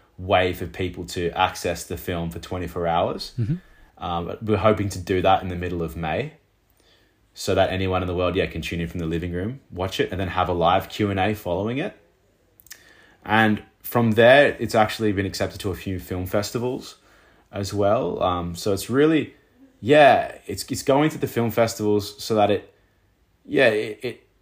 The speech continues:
Speaker 1: it's considered as a film and not just a band documentary, you know, another
Speaker 2: Mm.
Speaker 1: band's doco of their story. Um,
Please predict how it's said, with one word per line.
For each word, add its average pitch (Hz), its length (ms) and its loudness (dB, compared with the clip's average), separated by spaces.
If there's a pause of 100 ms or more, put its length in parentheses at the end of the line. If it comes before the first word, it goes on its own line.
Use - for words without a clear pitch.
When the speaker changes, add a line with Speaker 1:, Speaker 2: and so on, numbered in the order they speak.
(140)
Speaker 1:
it's 117 140 -4
considered 127 440 0
as 104 140 6
a 101 60 2
film 110 380 2
and 101 60 2
not 101 100 0
just 90 140 -8
a 95 40 -4
band 90 360 -4
documentary, 82 640 -6
you 82 60 -4
know, 85 100 -4
another 87 220 -2
Speaker 2:
Mm. 101 40 -8
Speaker 1:
band's 85 340 -4
doco 82 380 -4
of 76 80 -8
their 80 120 -4
story. 80 580 -6
Um, 85 320 -8